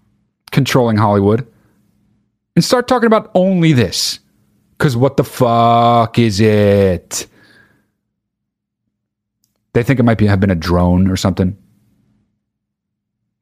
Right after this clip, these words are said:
I mean, they don't think it's an alien. And honestly, the transparency they're displaying for it, what, whatever the reason is that they're actually finally transparent about it,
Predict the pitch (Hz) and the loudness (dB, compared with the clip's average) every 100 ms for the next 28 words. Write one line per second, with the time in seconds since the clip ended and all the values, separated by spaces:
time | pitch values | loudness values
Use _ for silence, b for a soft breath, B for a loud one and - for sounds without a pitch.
0 | _ _ _ _ _ 131 127 127 135 170 | _ _ _ _ _ -2 0 0 0 -2
1 | - - 170 170 127 - 110 120 113 82 | -6 -4 -4 0 -2 -2 0 2 0 -2
2 | - _ _ _ _ _ _ _ _ _ | -12 _ _ _ _ _ _ _ _ _
3 | _ _ _ _ _ _ - 131 151 240 | _ _ _ _ _ _ -4 0 0 0
4 | - 190 131 - 160 156 - 135 160 - | 0 0 0 0 -2 -2 -2 -2 0 0
5 | 165 127 113 - 107 113 135 160 127 117 | 0 0 -2 -4 -2 0 0 -4 -4 -4
6 | 113 120 117 107 117 - 110 _ - - | 0 -2 0 -2 -4 -8 -14 _ -20 -20
7 | - 107 123 127 110 92 107 113 123 127 | -6 -2 0 0 -2 0 0 2 2 2
8 | 117 107 101 101 - 104 - 101 101 - | 0 0 0 -2 -2 -4 -2 -2 -2 0
9 | 98 - 92 101 113 123 | -2 -2 -2 0 0 -2